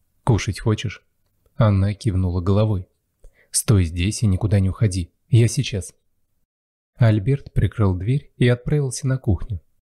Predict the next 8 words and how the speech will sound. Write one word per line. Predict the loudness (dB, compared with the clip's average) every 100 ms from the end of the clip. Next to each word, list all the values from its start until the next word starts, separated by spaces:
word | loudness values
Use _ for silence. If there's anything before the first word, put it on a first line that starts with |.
| _ 0
Он | 2 2
быстро | 0 -2 -2 -2
собрал | 0 -2 -2 -2
покушать | -2 -2 -2 0 0 0
и |
вышел | 0 0 2
на | 2 2
улицу. | 2 0 -2 -10